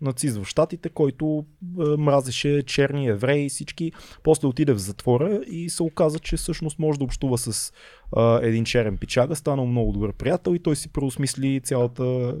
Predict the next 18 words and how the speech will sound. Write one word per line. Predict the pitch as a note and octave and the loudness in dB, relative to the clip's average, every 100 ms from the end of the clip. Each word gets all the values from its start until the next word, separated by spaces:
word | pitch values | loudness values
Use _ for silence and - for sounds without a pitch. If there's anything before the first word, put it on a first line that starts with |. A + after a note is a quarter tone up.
| - - | -12 -18
ценностна | - C3 A#2 - | 0 2 2 0
система. | A#2 G2+ - G#2 E2+ - _ _ - - | -4 -4 0 0 0 -8 _ _ -8 0
Ма | A#2+ | 2
тук | F#3+ G3+ | 4 4
мисля, | F#3+ F#3+ | 2 0
че | G3+ D3 | 0 4
е | |
лесно | C#3 D#3 E3 | 4 2 -2
в | - | -2
този | D#3+ C3 | -2 0
пример, | C#3 C3+ | 0 0
Недялко, | A#2+ A2+ B2 D3 - E3+ | -2 -2 -2 -2 -6 0
а, | B2 A#2 A#2 A#2 | 2 2 0 -2
Слави, | - B2+ C#3 | 2 4 4
защото, | C#3+ A#2 D3 D3 D#3 - - - - | 0 0 0 0 -2 -2 -12 -20 -4
а, | A2+ A#2+ A#2 | 2 4 4
всъщност | - - C#3+ F3+ - - | 0 -4 -4 -4 -6 0
той | C#3+ D#3+ B3+ | 2 2 0